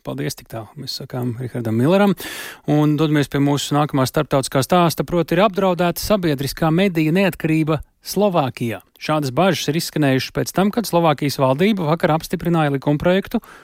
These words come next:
ar ko ir paredzēts likvidēt līdzšinējo sabiedrisko mediju un tā vietā radīt jaunu.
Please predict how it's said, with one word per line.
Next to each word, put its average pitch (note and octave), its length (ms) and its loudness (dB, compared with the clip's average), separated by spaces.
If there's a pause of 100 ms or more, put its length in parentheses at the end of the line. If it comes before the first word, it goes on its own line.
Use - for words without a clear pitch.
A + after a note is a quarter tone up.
(200)
ar C#3 160 -8
ko C#3+ 80 -2
ir C3+ 80 -2
paredzēts D3+ 400 0 (160)
likvidēt C3 640 -4
līdzšinējo F3+ 640 2
sabiedrisko G#3+ 640 2
mediju G#3 380 2 (340)
un E3+ 160 2
tā D#3 160 0
vietā D3+ 240 0
radīt D3+ 320 -2
jaunu. G#2+ 380 -4